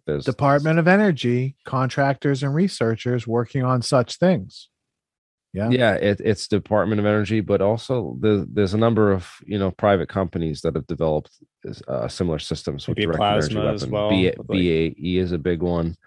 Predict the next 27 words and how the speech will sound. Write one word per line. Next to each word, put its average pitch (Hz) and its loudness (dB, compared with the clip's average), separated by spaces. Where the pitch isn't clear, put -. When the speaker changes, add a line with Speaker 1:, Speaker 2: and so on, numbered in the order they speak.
Speaker 2:
Yeah. 92 -6
Speaker 1:
Um, 82 -2
Speaker 3:
Yeah. 65 -12
Speaker 2:
British 143 4
Speaker 1:
Raytheon. 139 4
Speaker 2:
Aerospace 127 2
Engineering. 131 -4
Speaker 3:
Mm-hmm. 113 -12
Speaker 1:
Raytheon. 90 0
Speaker 2:
Yeah, 139 0
I 147 0
got - 2
Speaker 1:
Yeah. 85 -4
Speaker 2:
I 113 -2
got - 0
some 101 -4
Speaker 3:
Raytheon. 110 -6
Speaker 2:
B 107 -10
A 110 -12
E. 95 -18
Speaker 1:
So 98 0
there, 107 4
there's 113 2
a 107 0
number 139 2
of, 107 2
uh, 104 2